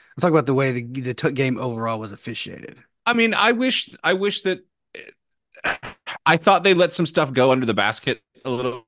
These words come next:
Speaker 2: bit too much, but
Speaker 1: Well, I, I felt they let
Speaker 2: they were
Speaker 1: B Y U
Speaker 2: calling
Speaker 1: get away
Speaker 2: so
Speaker 1: with
Speaker 2: much
Speaker 1: stuff
Speaker 2: already that
Speaker 1: under
Speaker 2: I
Speaker 1: the
Speaker 2: was like
Speaker 1: basket that they, they didn't let Baylor get away with. And I, I'm fine with it if you're gonna let 'em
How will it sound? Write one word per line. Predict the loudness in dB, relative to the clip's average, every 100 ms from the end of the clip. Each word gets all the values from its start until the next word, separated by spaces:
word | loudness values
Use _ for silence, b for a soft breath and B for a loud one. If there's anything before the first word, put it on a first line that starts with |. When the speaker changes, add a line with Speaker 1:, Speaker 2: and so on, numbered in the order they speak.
| _
Speaker 2:
bit | -6 -4
too | -4
much, | -6 -8 -10 -16 -14 -14 -18 _ _ 0
but | 0 2
Speaker 1:
Well, |
I, | -4 -6 _
I | 2
felt | 2 4
they | 4
let | 4 4
Speaker 2:
they | 2
were | 4 4
Speaker 1:
B |
Y | 6
U | 6 4 4
Speaker 2:
calling |
Speaker 1:
get | 2 2
away | 2 0
Speaker 2:
so |
Speaker 1:
with | 0 0
Speaker 2:
much | -2 -2
Speaker 1:
stuff | -4
Speaker 2:
already | -4 -4 -2 -4
that | 0 0
Speaker 1:
under |
Speaker 2:
I | 0
Speaker 1:
the |
Speaker 2:
was | -2
like | -4 -4
Speaker 1:
basket | -8 -12 -12 _ _ _ _ _ _ _ _ _ _
that | -10 -4
they, | -2 -2
they | -2 -2 -4
didn't | -10 -4 0 0
let | -2 -6
Baylor | -8 -8
get | -8 -10
away | -10 -14
with. | -14 -18 -20 -20 _ b b
And | -2 0
I, |
I'm | 0 -2
fine | 0 2 2
with | 0 -2
it |
if | -6
you're | -2
gonna | -2
let | -2 -4
'em | -6 -8